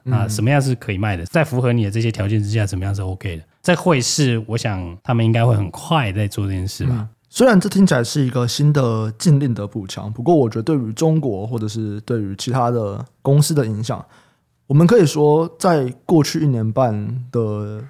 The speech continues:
Speaker 1: 方向上应该是不会有太大变化的。就中国还是会非常积极的在发展这一块。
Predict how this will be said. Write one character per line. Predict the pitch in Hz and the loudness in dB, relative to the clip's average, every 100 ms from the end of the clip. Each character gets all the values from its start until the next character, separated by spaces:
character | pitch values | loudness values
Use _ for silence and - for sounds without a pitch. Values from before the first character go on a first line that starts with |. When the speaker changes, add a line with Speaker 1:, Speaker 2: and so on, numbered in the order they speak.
| - | -6
Speaker 1:
方 | - 202 | 0 2
向 | 240 156 | 4 2
上 | 135 131 | 2 2
应 | |
该 | 131 135 | 2 0
是 | |
不 | 127 | 0
会 | 120 | -2
有 | 113 | -2
太 | |
大 | 107 | -2
变 | 107 117 | -2 -2
化 | 113 113 | 0 -2
的。 | - _ _ _ _ | -4 _ _ _ _
就 | |
中 | 117 160 175 | -2 4 4
国 | 123 | 2
还 | 117 - 110 | -4 -4 -4
是 | - | -2
会 | 143 147 | 2 2
非 | 120 143 | 2 -2
常 | 120 113 | -2 -4
积 | - 131 | -4 -4
极 | 120 | -4
的 | 113 | -6
在 | 127 | -6
发 | 113 113 | -6 -6
展 | 98 | -6
这 | - | -8
一 | |
块。 | - - | -8 -8